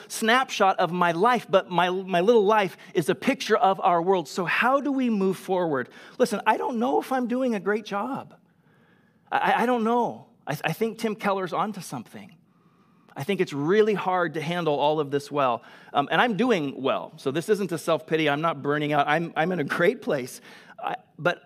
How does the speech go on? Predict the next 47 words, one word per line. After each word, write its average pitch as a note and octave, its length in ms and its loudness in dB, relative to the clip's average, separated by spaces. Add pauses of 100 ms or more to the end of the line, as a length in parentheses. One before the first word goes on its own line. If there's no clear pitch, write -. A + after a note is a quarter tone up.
I'm F#3+ 160 0
trying. F3+ 800 -2 (800)
A-, - 260 -6
and F3+ 120 4
I F3+ 80 2
do G3+ 180 -4
think A3+ 180 -2
there F#3+ 140 2
are F3 100 2
some F#3 180 -10
things - 580 -14 (640)
that D3 180 2
we D#3+ 160 0
can E3+ 220 -4
rally D#3+ 420 2
around C#3+ 420 -2
despite - 520 -4
the - 80 -6
confusion, A#2 800 -10 (560)
and B2+ 120 0
that C#3 120 0
will C#3 100 0
help D3+ 240 -2
us C#3+ 160 -6
transcend E3 580 -4
the F#3 60 -4
confusion, C3 540 -6
and B2+ 120 -6
it C3+ 40 -6
will C3+ 160 -4
help C#3 240 -4
us C3+ 220 -4
inform C3+ 560 -4
our C3+ 180 -2
approach B2 540 -8
to C3+ 140 -10
the B2 120 -8
confusion. A2+ 480 -12
So A#2 160 -6
very, B2+ 300 2
very F3+ 180 0
quickly, A#2 460 -6
let B2+ 120 -6
me C3+ 60 -4
give C#3 160 -2
you C3+ 100 -2
four D3 480 -4